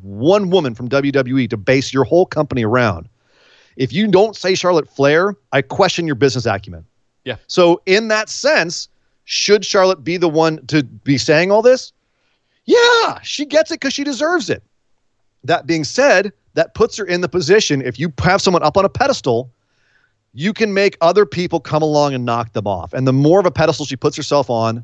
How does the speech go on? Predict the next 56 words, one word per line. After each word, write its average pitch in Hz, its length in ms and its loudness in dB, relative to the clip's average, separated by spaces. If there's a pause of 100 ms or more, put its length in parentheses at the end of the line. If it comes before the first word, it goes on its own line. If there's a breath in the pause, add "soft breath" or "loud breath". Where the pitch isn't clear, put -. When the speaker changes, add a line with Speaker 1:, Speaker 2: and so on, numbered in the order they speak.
(140)
Speaker 1:
the 127 100 0
more 139 340 4
rubs 147 320 2
someone 131 300 -2
gets 120 200 -2
when 117 80 -10
they 110 80 -8
finally 127 480 -2
knock 107 280 -2
her 95 140 -6
off. 80 220 -8 (280 soft breath)
So - 140 0
if 135 80 2
they 139 100 4
have 180 240 2
someone 156 260 0
who 139 120 0
they 131 120 4
do 151 200 -4
want 151 220 -2
to - 40 -6
be 143 120 -2
the 123 80 -2
future, 120 540 -4 (320)
like 135 220 2
a 202 60 6
Rhea 175 240 6
Ripley, 113 480 -2 (460)
Rhea 240 260 0
now 196 240 2
has 160 340 0
a 147 40 -4
redemption 139 460 -2
angle 113 180 -4
to 110 120 -10
go 104 200 -2
to. 95 220 -12 (360 soft breath)
And 139 160 0
we've 143 160 4
seen 214 360 2
how 160 260 4
long 151 380 2
they 139 80 2
will 131 120 2
play 160 360 2
those 110 400 0 (380)
in 170 160 0
N 160 140 -2
X 143 160 -2
T. 139 180 -2
Redemption 156 420 0
angles 156 260 0
can 139 140 0
last 131 280 0
for 120 160 -6
years 120 580 2